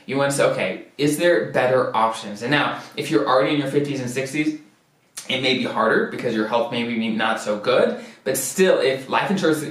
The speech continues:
is important to you, and I'm not saying it is, I'm saying make sure if you need coverage,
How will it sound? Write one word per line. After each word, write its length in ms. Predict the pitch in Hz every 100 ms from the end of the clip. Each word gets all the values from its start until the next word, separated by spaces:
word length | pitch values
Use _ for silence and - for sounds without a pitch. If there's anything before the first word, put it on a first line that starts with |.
| -
is 280 | 135 151 160
important 500 | 139 131 123 117 156
to 100 | 190
you, 300 | 190 214 240 - -
and 240 | - - -
I'm 80 |
not 140 | 202 -
saying 240 | 131 113
it 100 | 104
is, 320 | 170 - 117
I'm 240 | - 123 120
saying 480 | 139 123 117 104 -
make 240 | 123 127
sure 560 | - 139 123 113 - - -
if 220 | 139 139
you 80 | 185
need 180 | 160 160
coverage, 380 | 190 190 220